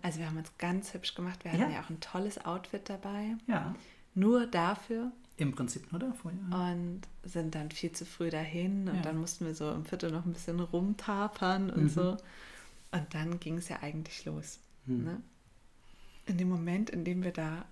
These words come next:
Speaker 1: vorstellig wurden und gesagt haben, „Hallo, wir sind da“, fiel eigentlich alles ja so ab, weil die
Speaker 2: Ja.
Speaker 1: uns ja total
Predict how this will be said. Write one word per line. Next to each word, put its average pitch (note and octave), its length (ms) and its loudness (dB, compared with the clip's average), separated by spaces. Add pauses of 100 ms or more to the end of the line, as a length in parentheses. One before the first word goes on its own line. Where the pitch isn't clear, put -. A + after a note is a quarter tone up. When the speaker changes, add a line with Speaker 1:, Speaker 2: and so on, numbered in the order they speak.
(320)
Speaker 1:
vorstellig F3 760 2
wurden E3 220 2
und D#3+ 60 0
gesagt E3+ 360 -6
haben, E3 200 -4
„Hallo, F#3 320 4
wir E3 100 2
sind E3 260 -2
da“, F3+ 300 0 (1700)
fiel G#3 400 6
eigentlich F3 400 4
alles E3 300 2
ja E3 100 -2
so E3 120 -2
ab, - 200 -6 (180)
weil D3+ 160 -2
die D3+ 80 4
Speaker 2:
Ja. D3 80 4
Speaker 1:
uns F3+ 140 -2
ja F#3 80 -4
total G#3+ 840 0